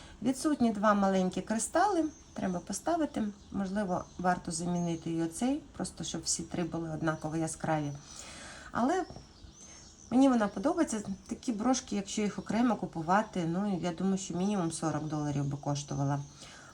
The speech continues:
А в лоті отримати її дуже приємно. <laughs> Е,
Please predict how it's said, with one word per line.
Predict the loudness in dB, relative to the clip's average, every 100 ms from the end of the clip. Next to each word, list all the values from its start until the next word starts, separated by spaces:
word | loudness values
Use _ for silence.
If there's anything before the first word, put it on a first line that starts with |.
| -6
А | -2
в |
лоті | 0 2 2 2
отримати | 0 0 2 2 2 -2
її | -2 -2 -2
дуже | -2 -4 -4
приємно. | -4 -2 0 0 0 0 -4 -8 -16 -12 -10 -2
<laughs> | 0 0 -4 -12 -20 -20 -18 -16 -14 -16 -18 -18 -18 -18 -20 -20 -20 -10 -2
Е, | 2 2 2 2